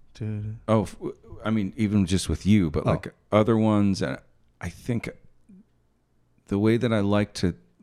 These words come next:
Speaker 2: look at that life is, yeah, it's a vocation. It's,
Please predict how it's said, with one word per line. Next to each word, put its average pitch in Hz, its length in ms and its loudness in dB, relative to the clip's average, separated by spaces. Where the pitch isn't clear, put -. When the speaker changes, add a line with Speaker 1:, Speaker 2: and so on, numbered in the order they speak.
Speaker 2:
look 92 340 -4
at - 180 -4
that 82 240 -4
life 82 380 -2
is, 71 300 -8
yeah, 92 160 -2
it's - 120 -6
a 113 40 -4
vocation. 82 580 -2
It's, - 280 -6